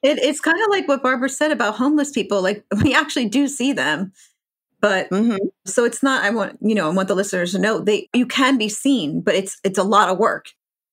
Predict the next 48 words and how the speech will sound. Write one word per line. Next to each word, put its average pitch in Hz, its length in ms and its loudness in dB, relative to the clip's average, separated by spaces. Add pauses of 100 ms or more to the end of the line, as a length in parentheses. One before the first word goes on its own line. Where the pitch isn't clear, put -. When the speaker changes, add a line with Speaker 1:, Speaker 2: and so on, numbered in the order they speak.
Speaker 1:
s-, - 200 -6
to 254 100 0
see 226 220 -2
these 170 220 -2
people. - 460 -4
And 196 180 0
similarly, 226 720 0
like, 185 320 -2 (240)
to 240 120 0
make 190 200 0
a 294 60 2
difference 196 560 -2 (260)
and 196 140 -2
to 196 80 0
see 190 220 -2
homeless 180 360 -2
people 185 320 -2
and 165 140 -2
really, 175 400 -2 (120)
it's, 208 220 -2 (140)
maybe 214 240 2
there's 269 180 -2
a 208 60 -4
parallel 202 480 -2
there. 151 260 -4
We 202 160 0
really 247 300 0
don't, 202 240 -4 (260)
they're 247 140 4
there. 190 420 0 (320)
And 202 140 0
he 294 120 2
was 277 180 0
there. 120 320 -2
I 196 40 -2
mean, 190 140 0
she 294 160 -2
was 214 140 -2
there. 180 540 -2 (400)
And 180 160 -2
she 233 140 -4
could - 260 0
be 202 140 -2
seen 180 520 -4
with 190 180 -2
great 202 220 0
effort 220 380 -2
by 175 340 -2